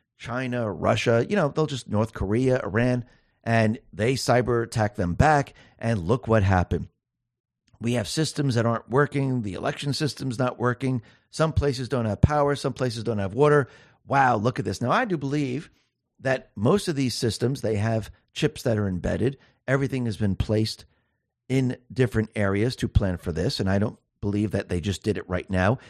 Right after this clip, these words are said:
If the World Economic Forum told you that this was gonna happen a couple years ago and they did a simulation, that means they've been planning it for quite a while. They have everything in place, and when they have a simulation,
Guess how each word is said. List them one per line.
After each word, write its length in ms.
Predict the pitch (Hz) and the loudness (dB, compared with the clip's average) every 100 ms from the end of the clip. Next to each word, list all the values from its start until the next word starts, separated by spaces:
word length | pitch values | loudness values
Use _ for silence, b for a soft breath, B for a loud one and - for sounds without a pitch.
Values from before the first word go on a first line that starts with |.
| B B | B B
If 220 | 117 110 | -4 -2
the 100 | 110 | -2
World 280 | 95 131 143 | 0 2 2
Economic 440 | 131 127 120 117 | -2 0 0 -2
Forum 440 | - 143 135 117 110 b b - | -2 2 4 2 0 b b -2
told 280 | 135 156 | 2 2
you 100 | 131 | 0
that 160 | 127 117 | -2 -4
this 180 | 131 117 | -4 -6
was 140 | 131 | -6
gonna 200 | 113 110 | -4 -2
happen 280 | 104 131 117 | 0 0 -2
a 60 | 107 | -4
couple 240 | 120 110 | -4 -4
years 320 | 95 135 127 | -2 -2 -2
ago 240 | 117 101 95 | -2 -2 -2
and 80 | 98 | -2
they 60 | |
did 180 | 98 117 | -2 -4
a 40 | |
simulation, 600 | 110 110 104 127 139 120 101 b b - | -4 -2 0 0 0 -4 -6 b b -2
that 220 | 135 151 | 0 0
means 180 | 147 139 | -4 -2
they've 160 | 123 | -2
been 140 | 117 104 | -2 0
planning 440 | - 135 139 113 | 2 4 4 2
it 140 | 113 | 0
for 220 | - 117 107 | -2 -2 -2
quite 320 | - 110 95 | 0 2 2
a 60 | |
while. 280 | 87 95 107 | 2 2 2
They 140 | 117 104 | 2 2
have 180 | 107 | 2
everything 380 | 117 110 110 107 | 0 -2 -2 -2
in 100 | 101 | -2
place, 260 | - 110 120 | 0 0 0
and 80 | 117 | 0
when 100 | 107 | 0
they 80 | |
have 100 | 110 | 0
a 60 | - | -2
simulation, 600 | - 113 117 156 143 120 | 0 2 2 0 0 -2